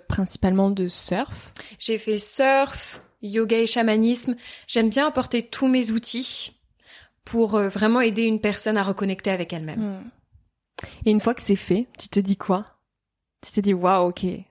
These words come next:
Speaker 1: did it » ? <laughs> Ou est-ce que tu te dis, euh, « Hein, ouais, ça aurait pu être mieux » ou, euh, « Quelle sera la prochaine » ?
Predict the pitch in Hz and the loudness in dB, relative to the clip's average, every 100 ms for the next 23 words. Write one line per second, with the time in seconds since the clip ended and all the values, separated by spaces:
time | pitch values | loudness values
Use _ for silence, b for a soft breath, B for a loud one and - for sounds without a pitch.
0 | 196 180 175 233 302 427 - - 294 269 | -6 -4 2 4 4 2 0 0 4 6
1 | 254 - - - 226 233 254 262 - 220 | 4 2 -8 0 2 2 -2 -4 -4 -6
2 | 202 226 262 233 208 208 B B B B | -6 -8 -2 2 2 0 B B B B
3 | 170 185 208 185 190 180 175 190 190 214 | -2 0 2 2 0 2 0 0 0 0
4 | 202 196 196 208 208 196 190 180 185 208 | 2 2 2 2 0 -2 -2 -2 -4 -8
5 | - 233 202 220 202 202 - 226 214 - | -2 0 0 2 2 2 2 2 2 2
6 | 208 214 220 220 | 2 4 2 2